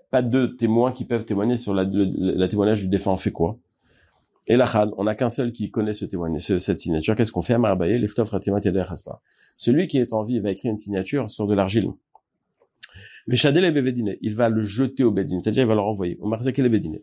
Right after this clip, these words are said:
Après, Bedin, ils vont faire une conf-, une, une confirmation par l'analyse de l'écriture des deux signatures. Velot Saïri ou la Souda Ratimat Yadeh, il n'aura donc plus besoin de témoigner sur son, sa propre signature.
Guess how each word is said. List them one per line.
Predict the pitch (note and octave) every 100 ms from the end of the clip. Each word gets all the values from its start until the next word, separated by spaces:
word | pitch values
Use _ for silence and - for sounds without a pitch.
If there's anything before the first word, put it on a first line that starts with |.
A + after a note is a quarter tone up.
| _
Après, | E2 C#3+
Bedin, | A#2 F#2+ B2+
ils | G2
vont | F2+
faire | - G#2
une |
conf-, | F#2+ G2 -
une, | - G#2+ G2 - - - -
une | F2+ E2+ E2+ - - - -
confirmation | A2 A#2+ A2+ A2+ - B2+ -
par | - G#2+
l'analyse | G#2+ A2 A#2+ C3 G2+ -
de | G2+
l'écriture | G#2 G#2 A#2 D3+ A#2+
des | G2
deux | A2
signatures. | - F#2 E2 D#2+ - - - - - - -
Velot | C#3 A3
Saïri | A#3 D3+ B2+
ou | C3
la | A2+
Souda | A2 G#2
Ratimat | G2 G2+ F#2+ F#2+
Yadeh, | F2+ F#2
il |
n'aura | G2 G2+
donc | A2 G#2+
plus | C#3+
besoin | A#2 G#2+ G2+
de |
témoigner | F#2 F#2+ F#2+
sur | F2 E2
son, | - -
sa | - D#2
propre | - -
signature. | - G2+ E2 D#2 -